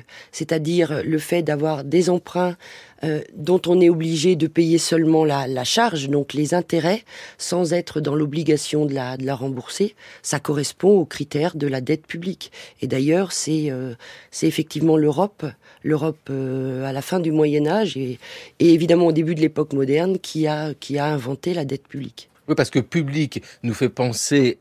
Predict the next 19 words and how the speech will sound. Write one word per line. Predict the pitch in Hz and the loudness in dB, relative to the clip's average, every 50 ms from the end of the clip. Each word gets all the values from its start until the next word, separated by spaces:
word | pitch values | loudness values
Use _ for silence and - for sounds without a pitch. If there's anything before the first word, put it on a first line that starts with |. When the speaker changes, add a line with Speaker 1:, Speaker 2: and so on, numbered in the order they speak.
| _ _ | _ _
Speaker 2:
à | - 95 92 92 | -6 -6 -4 -4
l'État, | 95 101 107 - - 107 113 123 131 117 | -4 -6 -6 -4 0 2 4 4 4 4
au | 101 | 2
trésor | 95 - - 110 101 110 98 | -2 -4 -6 -4 -2 -4 -4
public, | - - 101 92 104 117 - - | -4 -6 -6 -6 -6 -6 -6 -8
et | 101 - | -8 -8
cetera. | - 110 101 - 120 123 135 160 180 165 | -8 -10 -6 -4 -2 0 2 4 4 4
Mais | 139 147 151 | 2 2 0
nous | 143 131 | 0 0
sommes | - 143 131 123 123 | 2 2 2 4 4
à | 117 | 4
un | 120 | 4
moment | 123 123 123 139 156 185 190 - - - - - _ _ _ - | 2 2 2 4 4 4 4 2 -4 -20 -20 -20 _ _ _ -6
où | 147 135 135 127 | -4 -2 -2 -2
il | 117 113 | -2 0
y | 113 | 0
a | 117 110 | 2 2
le | 110 110 | 2 0
roi | 98 87 104 123 135 147 165 190 202 196 | 0 2 4 6 6 6 6 4 2 -2